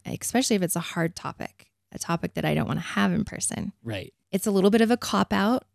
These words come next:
Speaker 1: is kinda what I call that. I would much rather talk on the phone to, if, I mean,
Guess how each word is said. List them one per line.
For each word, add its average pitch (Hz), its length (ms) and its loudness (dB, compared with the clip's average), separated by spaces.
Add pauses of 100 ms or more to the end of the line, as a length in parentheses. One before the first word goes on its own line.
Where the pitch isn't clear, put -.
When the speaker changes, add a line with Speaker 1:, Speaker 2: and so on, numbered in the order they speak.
Speaker 1:
is 180 140 0
kinda 185 300 2
what 175 120 6
I 175 120 4
call 165 360 0
that. 156 400 0 (200)
I 175 140 6
would 170 120 6
much 196 300 6
rather 170 240 2
talk - 260 -4
on 165 80 -2
the 165 60 0
phone 185 760 4 (500)
to, 160 560 6 (100)
if, 165 120 -2 (100)
I 180 60 0
mean, 170 200 2